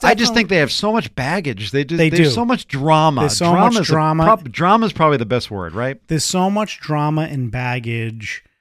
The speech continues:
Speaker 2: um, the likes of which probably are only rivaled by, by G N R, which, you know, they kinda buried
Speaker 1: Yeah.
Speaker 2: the hatchet on that.
Speaker 1: Oh, they
Speaker 2: Um,
Speaker 1: totally
Speaker 2: you
Speaker 1: buried
Speaker 2: know,
Speaker 1: the
Speaker 2: the, it
Speaker 1: hatchet.
Speaker 2: wa-, and,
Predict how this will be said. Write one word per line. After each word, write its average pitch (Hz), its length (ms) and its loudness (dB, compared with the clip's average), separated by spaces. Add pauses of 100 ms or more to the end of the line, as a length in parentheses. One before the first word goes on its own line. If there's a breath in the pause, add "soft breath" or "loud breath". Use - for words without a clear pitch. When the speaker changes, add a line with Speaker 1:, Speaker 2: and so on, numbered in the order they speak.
(320)
Speaker 2:
um, 120 420 -6
the 127 100 -4
likes 143 380 -4
of 123 160 -6
which 131 260 -6
probably 127 300 -4
are 120 80 -2
only 123 220 -4
rivaled 117 500 -6
by, 110 480 -8
by 117 300 -8
G 117 240 -6
N 120 100 -6
R, 220 180 -4
which, 147 300 -6
you 196 100 -10
know, 147 200 -6
they 139 120 -6
kinda 151 280 -6
buried 135 240 -2
Speaker 1:
Yeah. 120 100 0
Speaker 2:
the 131 80 0
hatchet 151 400 -8
on 107 220 -8
that. 98 260 -16 (480 loud breath)
Speaker 1:
Oh, 139 100 -2
they 123 100 0
Speaker 2:
Um, 120 60 0
Speaker 1:
totally 262 300 -2
Speaker 2:
you 135 40 0
Speaker 1:
buried 113 240 -2
Speaker 2:
know, 143 100 -2
Speaker 1:
the 143 80 -2
Speaker 2:
the, 143 80 -4
it 156 40 -6 (100)
Speaker 1:
hatchet. 151 120 -8
Speaker 2:
wa-, 151 240 -6
and, 156 300 -6